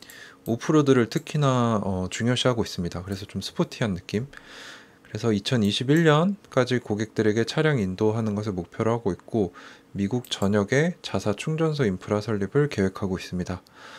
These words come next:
네, 특징적인 점이라면 이천십구 년 구월에 아마존이 이천삼십 년까지 배달 차량을 신재생 에너지 차량으로 바꾸기 위해서 리비안 전기 배달 밴을 십만 대 계약했다고 합니다.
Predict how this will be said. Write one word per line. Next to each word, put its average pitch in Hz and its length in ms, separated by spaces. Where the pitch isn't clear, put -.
네, 98 60
특징적인 151 760
점이라면 107 500
이천십구 104 500
년 131 140
구월에 101 320
아마존이 117 800
이천삼십 139 540
년까지 135 760
배달 113 300
차량을 110 540
신재생 143 480
에너지 98 380
차량으로 117 400
바꾸기 98 400
위해서 92 360
리비안 131 640
전기 98 300
배달 98 360
밴을 131 1080
십만 143 480
대 98 200
계약했다고 104 520
합니다. 87 320